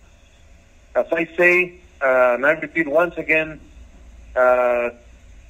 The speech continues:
I do not speculate. The rules are clear, and the exemptions to the rules are clear. And the world has been waiting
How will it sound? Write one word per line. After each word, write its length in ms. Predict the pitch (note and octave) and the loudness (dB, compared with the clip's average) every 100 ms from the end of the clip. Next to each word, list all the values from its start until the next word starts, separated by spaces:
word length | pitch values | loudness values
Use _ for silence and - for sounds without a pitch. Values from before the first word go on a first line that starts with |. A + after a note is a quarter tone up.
| - - | -20 -6
I 140 | C#3 | -4
do 160 | D3 C3+ | -4 -4
not 260 | D#3+ F#3 - | -2 -2 -2
speculate. 680 | F#3 F#3+ G#3+ G#3 A3 A#3 - - - - | -2 -2 -4 -4 -4 -4 -14 -20 -14 -6
The 100 | B2+ | -4
rules 400 | D3 F3+ F3 E3 | 0 0 0 0
are 120 | D3 | 0
clear, 560 | - F3 F#3 G3+ G#3+ - - - - - - | 0 -2 0 0 -2 -8 -20 -20 -20 -20 -4
and 180 | B2+ B2 | -2 -2
the 60 | B2 | -4
exemptions 640 | - - A3 G#3 E3+ D3 | -6 -2 -2 -2 -6 -6
to 80 | D3 | -6
the 140 | C3+ C3 | -4 -2
rules 260 | D3 D3 - | -4 -6 -8
are 80 | - | -12
clear. 500 | - D#3+ D3+ C3+ - - - - - - - | -6 0 2 2 -2 -20 -20 -20 -20 -12 -2
And 560 | B2+ B2+ B2+ B2+ B2 B2+ | 0 0 -2 -8 -12 -6
the 80 | C3+ | -4
world 340 | D#3 G3 F3 | 0 0 0
has 160 | F#3 F3 | 0 -2
been 240 | F3 D#3+ | -6 -2
waiting 300 | E3+ E3+ E3 | 0 0 -4